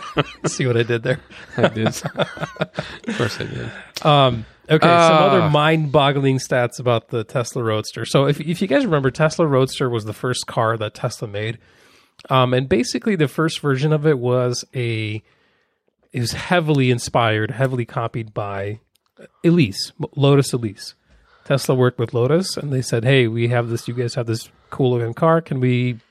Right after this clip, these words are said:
Speaker 1: make an electric version of it?" "Yeah, no problem." So we didn't know,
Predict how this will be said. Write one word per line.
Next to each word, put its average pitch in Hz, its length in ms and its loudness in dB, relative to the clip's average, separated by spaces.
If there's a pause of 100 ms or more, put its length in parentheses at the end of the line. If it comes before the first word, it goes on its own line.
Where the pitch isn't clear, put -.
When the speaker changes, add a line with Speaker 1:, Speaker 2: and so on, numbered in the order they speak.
Speaker 1:
make 123 300 2
an 123 60 2
electric 123 340 0
version 135 320 2
of 98 100 -2
it?" 98 140 -4 (120)
"Yeah, - 220 0
no 220 80 2
problem." 156 380 0 (1040)
So 139 420 4 (640)
we 156 140 2
didn't 156 240 2
know, 170 160 6